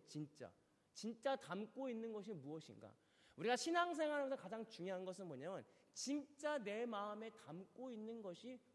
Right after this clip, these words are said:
무엇인가? 겉으로 보이는 거룩의 모습인가? 아니면 정말 내 안에 담고 있는 예수 그리스도의 십자가의 은혜가 있는가?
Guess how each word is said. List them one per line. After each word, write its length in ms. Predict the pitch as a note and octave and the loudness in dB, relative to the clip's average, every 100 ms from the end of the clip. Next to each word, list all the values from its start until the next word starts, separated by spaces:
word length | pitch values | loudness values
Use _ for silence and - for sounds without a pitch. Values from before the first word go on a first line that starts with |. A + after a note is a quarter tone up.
| - | -14
무엇인가? 760 | A#2 D#3 A3 - F3+ C3 D#3 - _ _ _ _ _ _ _ _ _ | -8 -4 -4 -6 -12 -12 -14 -16 _ _ _ _ _ _ _ _ _
겉으로 440 | - D#3 G#3 A#3 G3 | -12 -8 2 2 4
보이는 600 | F3+ F#3+ F#3+ G3+ A#3 A#3+ - - - | 2 2 2 -2 -4 -6 -16 -20 -12
거룩의 400 | - D#3+ F#3 G#3 | -2 0 2 0
모습인가? 680 | C#3 D#3 G3+ E3 B2 D3 C#3 | 0 -2 -4 -4 -4 -6 -8
아니면 400 | A#2 A#2 C3+ A3 - - - | -8 -6 -4 -4 -8 -20 -20
정말 560 | - F3+ A3+ C4+ C#4 - | -10 -4 0 0 0 0
내 160 | E3 | 0
안에 300 | G#3+ A3+ A3+ | 2 2 0
담고 420 | G3 D#3+ E3 F3+ E3+ | -2 -4 -6 -4 -4
있는 180 | F3 A#2+ | -4 -4
예수 380 | C3+ E3 F#3 | -4 -4 -8
그리스도의 380 | F3+ E3 D3+ C3+ | -4 -4 -4 -8
십자가의 680 | C3+ - - A#3 A3 G#3 G#3 | -8 -10 -4 -4 -2 -4 -4
은혜가 340 | C3+ A#2 A#2+ | -4 -6 -6
있는가? 420 | A#2+ F2+ G#2+ E2 | -8 -10 -14 -16